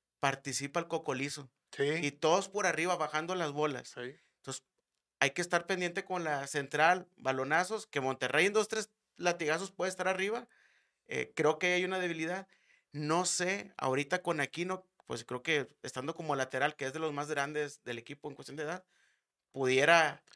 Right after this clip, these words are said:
Speaker 2: Pero
Speaker 1: ahí
Speaker 2: ahí
Speaker 1: también,
Speaker 2: anda, ahí anda.
Speaker 1: este
Speaker 2: El, el tema es tu respuesta por esa banda. O sea,
Speaker 1: Es
Speaker 2: creo
Speaker 1: que eso
Speaker 2: que
Speaker 1: iba. Tú
Speaker 2: cuando
Speaker 1: tienes
Speaker 2: meten al negro y meten a Diente, pues ya la Toluca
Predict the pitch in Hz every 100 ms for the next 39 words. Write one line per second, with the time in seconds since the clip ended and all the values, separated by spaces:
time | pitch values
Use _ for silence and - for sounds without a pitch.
0 | _ _ - 160 175 196 190 208 156 151
1 | 123 147 156 170 165 123 127 127 127 -
2 | 147 - 165 185 196 185 190 - _ _
3 | _ _ - 151 139 120 - _ - 143
4 | 143 - 175 170 - 123 127 131 151 143
5 | 135 151 131 117 127 - - 147 160 156
6 | 156 156 196 170 131 - 160 175 180 180
7 | 202 185 180 175 180 185 180 170 156 139
8 | 151 - 185 180 160 160 165 190 185 143
9 | 120 123 135 160 - 151 135 - 180